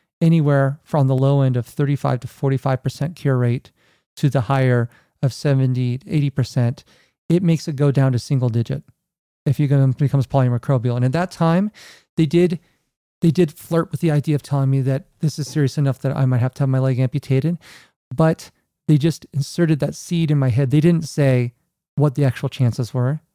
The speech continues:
even though they knew that pretty much doing all these extra surgeries was just gonna put me through unnecessary harm. Because why?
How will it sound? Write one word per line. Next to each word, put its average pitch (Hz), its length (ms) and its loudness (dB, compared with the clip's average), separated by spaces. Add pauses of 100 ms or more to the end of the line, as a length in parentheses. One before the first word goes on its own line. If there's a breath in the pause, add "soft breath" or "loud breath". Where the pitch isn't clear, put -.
even 147 240 4
though 139 100 2
they 131 140 2
knew 127 200 2
that 127 140 -2
pretty 135 200 0
much 123 340 0 (320 loud breath)
doing 147 200 6
all 139 120 2
these 123 160 0
extra 139 200 -4
surgeries 135 460 0
was 117 100 -2
just 131 140 -2
gonna 131 160 -2
put 139 180 -2
me 131 120 0
through 123 480 -2
unnecessary 120 720 0
harm. 127 380 -2 (840)
Because 127 640 -2
why? 139 400 0